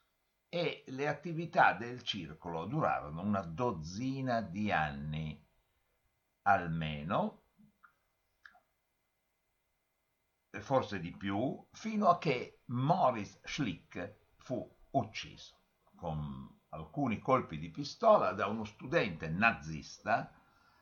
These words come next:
A Vienna cominciavano a circolare molte bande di nazisti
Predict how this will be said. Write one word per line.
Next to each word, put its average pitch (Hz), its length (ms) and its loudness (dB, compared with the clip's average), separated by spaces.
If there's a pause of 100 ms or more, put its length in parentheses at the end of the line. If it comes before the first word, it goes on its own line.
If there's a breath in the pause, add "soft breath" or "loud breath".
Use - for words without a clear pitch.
(160 soft breath)
A 90 120 -4
Vienna 92 420 0
cominciavano 85 840 0
a 76 80 -6
circolare 87 640 4
molte 92 500 4
bande 82 600 2
di 82 420 -4
nazisti 127 600 -6